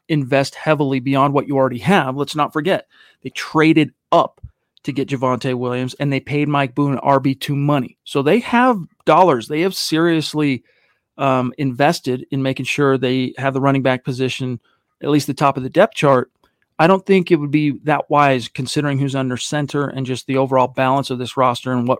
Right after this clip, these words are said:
needs remain, to go spending a premium round pick, at least a first or second round pick. And I, we know the Broncos don't have a first round pick, but point remains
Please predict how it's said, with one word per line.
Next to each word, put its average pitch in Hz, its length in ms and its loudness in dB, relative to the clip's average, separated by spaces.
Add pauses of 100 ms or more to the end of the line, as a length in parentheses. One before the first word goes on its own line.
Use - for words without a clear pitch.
(140)
needs 131 280 -2
remain, 135 520 0 (560)
to 143 100 -4
go 143 120 4
spending 143 400 0
a 123 200 0 (760)
premium 185 580 6
round 131 340 0
pick, 131 220 -4
at 139 80 -2
least 180 220 0
a 156 40 -2
first 165 400 2
or 139 60 -4
second 143 300 0
round 131 220 0
pick. 135 200 -4
And 135 120 -2
I, 131 140 -2 (120)
we 151 120 -2
know 143 140 0
the 127 60 -6
Broncos 123 280 -2
don't 120 140 -4
have 151 180 0
a 127 40 -8
first 120 200 -6
round 123 220 -8
pick, 120 240 -8
but 127 160 -4 (760)
point 147 200 0
remains 135 480 0